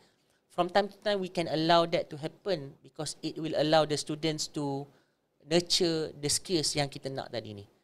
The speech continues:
Bila kita allow the students to look beyond syllabus ataupun s-, student untuk, untuk uncover tu, maksudnya kita bagi satu-satu soalan, satu-satu problem, case study dan sebagainya, supaya pelajar dapat berfikir,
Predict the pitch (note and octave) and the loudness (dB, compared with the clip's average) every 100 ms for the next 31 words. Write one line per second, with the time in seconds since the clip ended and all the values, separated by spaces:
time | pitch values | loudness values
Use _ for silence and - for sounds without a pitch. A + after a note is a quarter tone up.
0 | _ _ _ C#3 G3 - D#3+ E3+ D#3+ G#3 | _ _ _ 2 4 4 2 4 6 8
1 | G3 E3 E3+ E3 E3+ E3+ D#3+ F#3 G3 - | 8 4 0 2 2 0 0 2 2 0
2 | - C3+ D#3 E3+ D#3 D3 D#3+ - A#3+ D#3+ | -16 -4 4 6 6 0 -6 2 2 2
3 | E3 C#3+ - - - C3+ - D#3+ D#3 - | 2 2 0 -4 0 0 2 0 0 -8
4 | - - _ _ - E3 F3+ E3+ D#3+ E3 | -18 -20 _ _ 2 4 6 4 0 -2
5 | E3+ - D3 D3 D#3+ D3 D3+ E3+ E3 F#3 | -4 -4 -10 -4 -2 0 2 4 6 6
6 | F3+ F3 D#3 D#3+ E3+ D#3+ D3 D3 E3 C#3+ | 2 2 -2 -4 -4 0 2 2 0 0
7 | - C#3 C3+ C3+ G#2+ C3 D#3 G#3 B3 _ | 0 -2 -2 -2 0 2 4 2 0 _
8 | _ _ C3+ - C3 C3+ C3 C3 C3 D#3+ | _ _ -4 -2 -4 -4 0 0 2 4
9 | G#3+ B3 - C3 C3+ C3 C#3+ C3+ C3 C3+ | 4 2 -2 2 4 2 0 -2 0 0
10 | C3 C3+ D3 A#3+ - - _ _ - C#3+ | 2 0 0 -2 -4 -20 _ _ -4 2
11 | C#3 D3 D3 - D3 D3 F#3+ F3+ D#3 - | 4 4 0 4 4 6 8 8 8 2
12 | - C#3+ - E3+ - - G3+ D#3+ | 0 -4 -6 -8 -8 -2 0 0